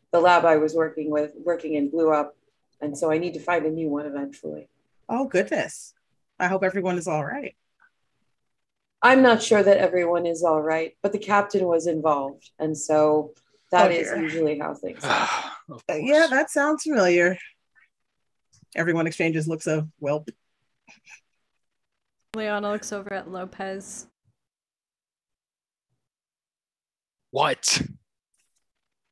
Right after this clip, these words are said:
Speaker 4: I didn't say anything.
Speaker 3: Listen, Leo,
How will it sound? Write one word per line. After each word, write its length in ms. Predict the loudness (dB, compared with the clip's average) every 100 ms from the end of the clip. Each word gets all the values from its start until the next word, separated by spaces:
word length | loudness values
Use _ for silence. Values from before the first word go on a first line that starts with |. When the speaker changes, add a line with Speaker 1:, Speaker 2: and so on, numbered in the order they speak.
| _ _ _ _ _ _ _ _ _ _ _ _ _ _ _ _ _ _ _ _ -18
Speaker 4:
I 100 | -14
didn't 300 | -12 -10 -10
say 240 | -6 -4 0
anything. 480 | 0 0 -4 -10 -14 _ _ _ _ _ _ _ _ -6
Speaker 3:
Listen, 380 | -4 -2 -4 -6 _
Leo, 580 | -6 0 2 0 -4 -12